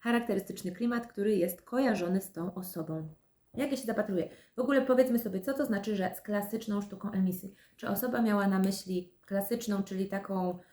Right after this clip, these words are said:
e, dobrą w głównym nurcie, czyli że nie używa się jakichś, e, ekstremalnych technik, czy miała ta osoba na myśli klasyczną, w sensie śpiew klasyczny, czyli śpiew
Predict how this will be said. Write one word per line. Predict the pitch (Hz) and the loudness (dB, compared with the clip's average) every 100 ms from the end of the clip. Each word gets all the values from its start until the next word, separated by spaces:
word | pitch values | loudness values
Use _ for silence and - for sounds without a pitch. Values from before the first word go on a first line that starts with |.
| _ | _
e, | 180 170 | -6 4
dobrą | 214 254 196 226 247 | 6 8 8 6 4
w | 202 | 2
głównym | 202 226 220 208 | 2 4 4 4
nurcie, | 226 226 220 208 196 254 | 4 2 -2 -2 2 2
czyli | 226 202 202 | 0 -2 2
że | 202 | 4
nie | 208 | 4
używa | 208 226 202 196 | 4 2 2 0
się | 208 | 0
jakichś, | 190 196 190 - - _ _ _ | -2 -2 -8 -8 -18 _ _ _
e, | 180 180 - | -4 -4 -4
ekstremalnych | 196 - 202 196 190 180 - | -6 -2 0 2 2 -2 -6
technik, | 180 180 226 269 381 - _ _ _ _ | -6 -6 -2 -2 -2 -6 _ _ _ _
czy | - 269 370 370 | 2 6 6 4
miała | 220 233 262 269 | 2 4 4 4
ta | 254 | 2
osoba | 208 - 247 233 | 2 0 2 4
na | 214 | 4
myśli | 208 202 214 202 196 208 208 208 - _ _ | 4 2 0 -4 -2 2 2 0 -8 _ _
klasyczną, | 208 208 240 247 233 226 | -4 -2 -2 0 2 2
w | |
sensie | 208 202 214 | 0 -2 -2
śpiew | - 226 | -2 -2
klasyczny, | - 202 214 220 | -2 -4 -2 -4
czyli | 214 202 | -2 -2
śpiew | 202 208 208 - | -4 -4 -6 -6